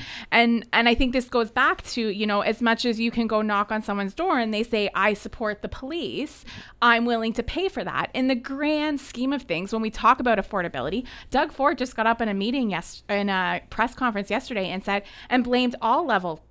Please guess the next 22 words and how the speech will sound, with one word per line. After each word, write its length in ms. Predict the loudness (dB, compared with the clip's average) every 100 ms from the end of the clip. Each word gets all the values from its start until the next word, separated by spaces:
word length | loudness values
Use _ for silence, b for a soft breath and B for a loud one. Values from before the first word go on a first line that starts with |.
| _
um, 280 | 2 4 4
all 160 | 2 4
levels 240 | 2 0
of 60 | -2
government, 360 | -2 -4 -6 -6
including 580 | -6 -6 -2 0 2 0
po-, 240 | -2 -6 -2
including 480 | -4 -2 -2 0 0
the 80 |
municipalities, 760 | 0 -4 -8 -10 -8 -6 -4 -6 B B B
and 160 | 0 2
said, 240 | 2 0 B B
"Hey, 180 | 0 0
politicians, 880 | 0 0 -2 -2 -2 -2 -2 -2 -4 B B
you 280 | -2 2 4
have 180 | 4 2
to 100 | 0
realize 440 | -2 0 2 0
people 280 | -2 -2 -2
can't 240 | -4 -4
afford 380 | -4 0 0 0
things, 400 | -2 -2 0 -2